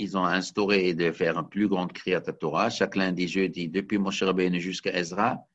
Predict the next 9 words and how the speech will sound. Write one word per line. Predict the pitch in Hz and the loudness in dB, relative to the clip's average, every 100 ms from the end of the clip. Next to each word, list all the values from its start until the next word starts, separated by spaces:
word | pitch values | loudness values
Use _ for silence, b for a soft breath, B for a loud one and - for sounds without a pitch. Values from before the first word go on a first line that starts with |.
| _ _ _ _ - | _ _ _ _ -12
on | 90 | -4
faisait | 107 101 107 | 0 2 4
lundi, | 104 101 101 98 | 4 4 4 2
jeudi | 104 101 95 90 80 - _ _ _ _ | 4 2 2 0 0 -6 _ _ _ _
de | - 95 92 | -4 0 2
Kriyat | 92 - 101 95 95 | 0 2 4 4 2
Torah, | - 82 85 107 151 | 0 0 4 4 2
trois | - 110 135 | 0 0 0
pesukim, | 135 120 147 113 101 101 | 0 -2 -2 2 4 2